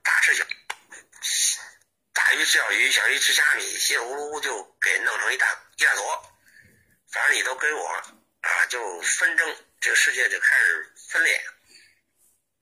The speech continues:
你成一堆儿，我成一堆儿，开始，开始这种情况。这都是机缘和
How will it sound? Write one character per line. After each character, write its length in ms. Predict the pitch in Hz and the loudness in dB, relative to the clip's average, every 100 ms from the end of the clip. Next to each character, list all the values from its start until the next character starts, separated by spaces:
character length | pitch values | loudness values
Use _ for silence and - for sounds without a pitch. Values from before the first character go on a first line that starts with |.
| - | -6
你 160 | - | 2
成 240 | - 131 147 | 2 2 -2
一 60 | |
堆 100 | 127 | 0
儿， 120 | 135 117 | 0 0
我 120 | 85 | 2
成 120 | 107 120 | 2 0
一 40 | |
堆 80 | 113 | -2
儿， 200 | 120 120 | -2 2
开 160 | - 107 | 4 6
始， 300 | 104 - - | 4 2 2
开 140 | 101 | 2
始 100 | 98 - | 2 2
这 140 | 87 | 0
种 160 | 82 - | 0 -6
情 140 | - - | -10 -10
况。 120 | - - - _ _ _ _ _ _ _ | -20 -20 -20 _ _ _ _ _ _ _
这 160 | - 165 | 0 0
都 100 | 180 | 2
是 80 | 165 | 0
机 260 | - 190 196 | 0 -2 -2
缘 120 | 127 131 147 147 - _ _ | 0 4 4 2 -4 _ _
和 420 | - 110 110 110 | -8 -6 -4 -4